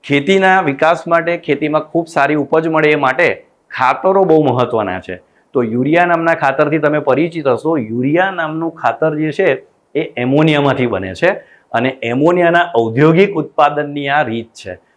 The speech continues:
જો આ પદ્ધતિનું મહત્વ તમે સમજી શકતા હોય તો તમને ખ્યાલ આવશે કે આ પદ્ધતિથી જેટલું સરળતાથી અને જેટલું વધુ પ્રમાણમાં અને જેટલું ઓછા ખર્ચે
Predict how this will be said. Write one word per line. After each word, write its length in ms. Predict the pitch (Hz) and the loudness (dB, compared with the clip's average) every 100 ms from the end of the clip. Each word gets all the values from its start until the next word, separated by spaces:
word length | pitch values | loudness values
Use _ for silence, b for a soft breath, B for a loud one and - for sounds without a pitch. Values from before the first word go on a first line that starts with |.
| _ _ | _ _
જો 140 | 95 156 | 2 2
આ 240 | 170 143 | 4 2
પદ્ધતિનું 600 | 143 120 110 143 156 156 | 0 -2 -2 -2 -2 -2
મહત્વ 360 | 127 123 143 147 | -2 -2 -2 -2
તમે 200 | 139 139 | -2 -4
સમજી 300 | 135 120 143 | -4 -4 -4
શકતા 320 | 139 - 139 | -6 -2 0
હોય 240 | 135 175 | 2 2
તો 100 | 123 | 0
તમને 220 | 120 123 127 | -2 -4 -4
ખ્યાલ 320 | - 135 170 | -2 -2 0
આવશે 320 | 127 - 135 - b b - | -2 -4 -8 -10 b b -2
કે 140 | 143 | -2
આ 140 | 123 147 | 0 0
પદ્ધતિથી 640 | 139 113 127 127 135 151 | 0 -2 -2 -2 -4 -4
જેટલું 680 | 123 107 123 - 165 180 185 | -4 -2 -2 -2 0 2 0
સરળતાથી 920 | - - 139 143 175 170 147 143 120 | -4 -2 2 4 2 2 0 0 -4
અને 100 | 104 | -4
જેટલું 440 | 120 123 170 175 | -6 -4 -2 0
વધુ 280 | 127 117 156 | 0 0 -2
પ્રમાણમાં 640 | 151 147 139 120 117 151 - | -2 -2 -2 -2 -4 -6 -6
અને 240 | 120 127 | -8 -8
જેટલું 400 | 113 123 151 156 - | -8 -10 -6 -8 -8
ઓછા 320 | 123 120 170 | -12 -4 -4
ખર્ચે 460 | - - 131 - | -4 -8 -8 -2